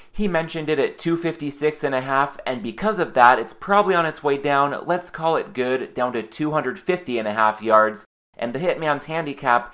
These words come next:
centered around a shift in philosophy for the Steelers' offense recently. Only twenty-six dropbacks last week for Big Ben, and that's because they weren't in comeback mode for a change,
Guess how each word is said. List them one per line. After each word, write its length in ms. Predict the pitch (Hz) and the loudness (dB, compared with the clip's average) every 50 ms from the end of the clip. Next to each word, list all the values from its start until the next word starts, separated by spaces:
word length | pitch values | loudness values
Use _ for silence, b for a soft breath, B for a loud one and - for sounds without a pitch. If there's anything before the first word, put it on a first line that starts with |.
| b b b b b | b b b b b
centered 360 | - - - 175 185 220 208 | -8 -2 -2 0 0 2 2
around 360 | 202 170 151 156 156 156 135 - | 2 2 2 2 0 0 0 -2
a 80 | 113 | -4
shift 340 | 107 - - 156 160 160 170 | -4 -4 -4 -4 -4 -2 -4
in 80 | 156 135 | -8 -6
philosophy 600 | - 123 110 107 110 117 127 - 147 139 147 143 | -2 0 2 4 4 4 4 0 -4 -8 -8 -8
for 180 | 139 - 135 123 | -6 -4 -4 -4
the 80 | 113 | -4
Steelers' 580 | 107 - - 143 151 147 135 120 110 117 110 120 | -6 -6 -4 -2 0 0 0 2 4 6 6 6
offense 320 | 123 - 143 139 135 - | 4 2 -2 -4 -4 -6
recently. 600 | 143 143 143 143 156 139 123 131 139 139 135 135 B B B B B B | -8 -8 -6 -6 -8 -10 -8 -6 -6 -6 -8 -10 B B B B B B
Only 300 | - - 202 220 220 202 | -2 -2 0 0 -2 -6
twenty-six 640 | 208 - - 147 147 165 170 165 - 160 143 - - | -6 -6 -4 -4 -4 -4 -4 -6 -6 -6 -6 -6 -8
dropbacks 680 | - - 113 107 107 - - - 139 135 143 - - - | -10 -2 0 2 2 2 2 4 4 4 4 2 -2 -2
last 260 | 135 139 143 - - | -2 -2 -2 -4 -6
week 220 | 139 147 147 - | -8 -8 -8 -8
for 160 | - 151 147 | -4 -4 -4
Big 260 | 147 - 151 151 135 131 | -2 -2 -2 -4 -2 -2
Ben, 280 | 156 147 147 147 143 - b b b b | 0 0 0 -2 -4 -10 b b b b
and 120 | - - 214 | -12 -6 -4
that's 200 | - 165 175 - | -4 -4 -4 -6
because 300 | 190 190 - 185 180 - | -10 -10 -8 -10 -8 -6
they 120 | - 123 | -4 -6
weren't 380 | 110 104 117 143 165 202 - - | -4 0 2 2 2 2 2 -2
in 120 | 151 143 127 | -8 -12 -10
comeback 500 | - 165 196 220 202 160 131 117 - - | -8 -6 -6 -4 0 0 0 0 0 -2
mode 280 | 113 113 117 117 117 | 0 0 0 0 0
for 180 | - - 123 117 | -2 0 2 2
a 100 | 113 107 | 2 2
change, 500 | - - 135 123 117 120 117 120 110 | -2 -6 -6 -6 -6 -6 -8 -12 -14